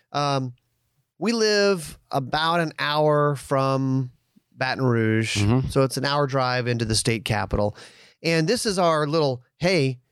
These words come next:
Speaker 1: spoiler alert, this is a public service announcement that you need to get your ass to your state capitol.
Speaker 2: Yeah.
Speaker 1: I said, I
Speaker 2: Ha-,
Speaker 1: said the
Speaker 2: uh,
Speaker 1: word.
Speaker 2: you, you
Speaker 1: I said
Speaker 2: did.
Speaker 1: the A word.
Speaker 2: Man, you went there. I,
Speaker 1: Woo.
Speaker 2: I was, I was wondering if you're going. I was
Speaker 1: Um,
Speaker 2: like, "Oh, is he gonna say it?" And,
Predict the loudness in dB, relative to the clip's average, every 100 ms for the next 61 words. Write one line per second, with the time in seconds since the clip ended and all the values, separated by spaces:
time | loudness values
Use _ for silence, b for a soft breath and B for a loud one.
0 | _ _ _ _ _ _ -14 -2 0 2
1 | 4 4 2 -2 -4 -2 0 0 0 -2
2 | 0 0 2 2 2 0 -2 -2 -2 -2
3 | 0 0 -2 -2 -2 -2 -2 0 0 -2
4 | -8 _ _ _ _ _ _ -4 -2 0
5 | -2 -2 -2 -2 -4 b b b b b
6 | -6 0 0 0 -2 -4 -4 0 0 -2
7 | -2 0 0 0 0 -2 -2 -2 0 0
8 | 0 0 0 0 0 2 2 2 0 0
9 | -2 -4 -4 0 0 0 -2 -2 -2 -2
10 | -4 -2 0 0 2 2 -2 -2 -2 0
11 | 0 0 0 0 0 0 0 -2 -4 -8
12 | -6 -6 -4 -4 -4 -4 -4 -2 0 0
13 | 0